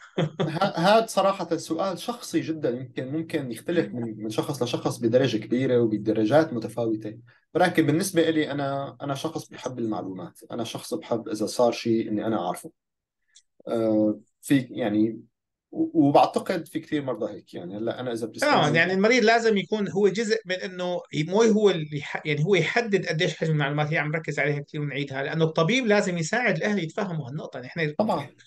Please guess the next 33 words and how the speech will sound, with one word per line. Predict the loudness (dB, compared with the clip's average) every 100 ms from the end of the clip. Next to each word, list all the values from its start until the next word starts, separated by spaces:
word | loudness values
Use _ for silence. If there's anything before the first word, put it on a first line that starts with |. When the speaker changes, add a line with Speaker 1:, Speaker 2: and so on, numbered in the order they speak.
| -14
Speaker 1:
خطابنا | 0 2 4 2
هون | 0
صراحة | 0 -2 -4
مش | -8 -4
للمرضى، | -2 0 -2 -2
للأطباء، | -4 -6 -6 -4 0 -2 -4 _ _ _ -20 _ _ _ _ -4
اللي | 2 4 4
هي | 4 4 4
Speaker 2:
طبعا، | 2
Speaker 1:
إنه | 2
Speaker 2:
طبعا. | 2 4 2 0
Speaker 1:
من | -4
حق | -2 -2 2 4
المريض | 4 2 2
يعرف، | 2 2 2 0 -4 -10
وإذا | -10 -2 -2
كان | 0 0 0
اصطدمنا | -2 -2 -2 -2
مع | -2 -2
الأهل | -2 -2 0
لازم | -2 -2
نثقفهم | -6 -8 -10 -8 -8 -4 -2 -2 -4
ونعلمهم | -6 -4 -2 2 2 0
إنه | -4 -2
يا | 0
جماعة | 0 0 -4 -4 -4 -6 -10 _ _ _ _ _
هاي | 2
من | 2 2
حق | -2 -2
المريض، | 0 2 2
خاصة | 2 2 4 0
إنه | -2 -2
نحن | -2